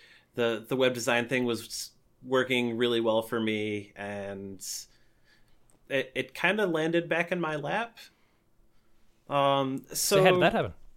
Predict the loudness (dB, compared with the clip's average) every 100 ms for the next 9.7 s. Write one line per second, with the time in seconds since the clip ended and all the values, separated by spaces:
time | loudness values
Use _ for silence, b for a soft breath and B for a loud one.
0 | -20 -18 -18 B B B -20 -18 -18 0
1 | 4 6 4 4 2 4 4 6 6 6
2 | 2 0 0 2 2 -2 -8 -4 0 2
3 | 2 0 -2 -6 -10 b b b -2 0
4 | 2 2 2 0 0 2 2 0 -2 -4
5 | -2 0 -2 -2 -4 -6 -6 -16 -20 -20
6 | _ _ -10 -6 -4 -2 -2 -2 -4 -6
7 | -8 -10 -8 -6 -6 -4 -2 0 0 0
8 | 0 2 4 2 0 -4 -4 -4 -2 -2
9 | -2 -4 -6 -6 -6 -6